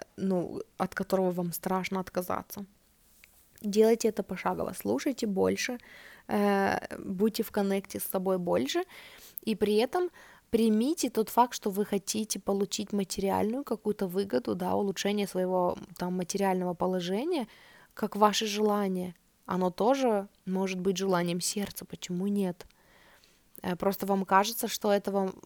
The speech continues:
возможно, вам кажется сейчас, что этого можно добиться только путём, там, ума и логики, но это не так. Просто, возможно, у вас не хватает, может быть, какой-то информации, да? Вот,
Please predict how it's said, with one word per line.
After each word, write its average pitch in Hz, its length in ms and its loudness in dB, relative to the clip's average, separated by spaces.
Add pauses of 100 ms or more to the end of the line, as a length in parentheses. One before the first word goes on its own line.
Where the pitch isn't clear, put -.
возможно, 185 600 2
вам 180 200 -4
кажется 185 380 -2
сейчас, - 340 -4
что - 180 0
этого 180 240 -2
можно 180 300 0
добиться 180 400 -4
только 180 380 0
путём, 185 600 -2
там, 180 340 -4 (400)
ума 185 320 4
и 185 140 0
логики, 202 540 2
но 190 100 2
это 190 180 0
не 190 160 2
так. 175 380 -2 (380)
Просто, 202 300 -2
возможно, 190 480 2
у 180 40 0
вас 185 320 -2
не 185 160 0
хватает, 196 520 -2
может 175 240 -4
быть, 170 140 -10
какой-то - 360 -4
информации, 180 720 0
да? 175 240 -2 (1700)
Вот, 202 340 6